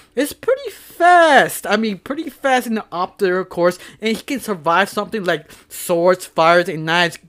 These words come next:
basically trying to hit him to kill him. So that's,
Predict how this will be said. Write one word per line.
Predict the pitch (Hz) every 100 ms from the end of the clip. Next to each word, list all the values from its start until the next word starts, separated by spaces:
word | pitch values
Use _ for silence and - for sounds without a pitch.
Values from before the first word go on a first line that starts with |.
| _
basically | 185 180 196
trying | 175 190 175
to | 196
hit | 185
him | 180 151
to |
kill | - - 214 185
him. | 135 131
So | 196 147
that's, | 262 -